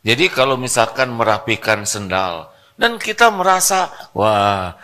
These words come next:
saya ini sudah merapikan sendal." Berarti dia sombong.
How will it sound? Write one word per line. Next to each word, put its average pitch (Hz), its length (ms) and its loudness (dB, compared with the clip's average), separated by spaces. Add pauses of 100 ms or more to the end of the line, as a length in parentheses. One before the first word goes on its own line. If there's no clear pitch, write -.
(140)
saya 113 160 0
ini 120 160 -4
sudah 107 240 -2
merapikan 95 640 -6
sendal." 90 320 -6
Berarti 202 400 -2
dia 285 240 2
sombong. 240 640 4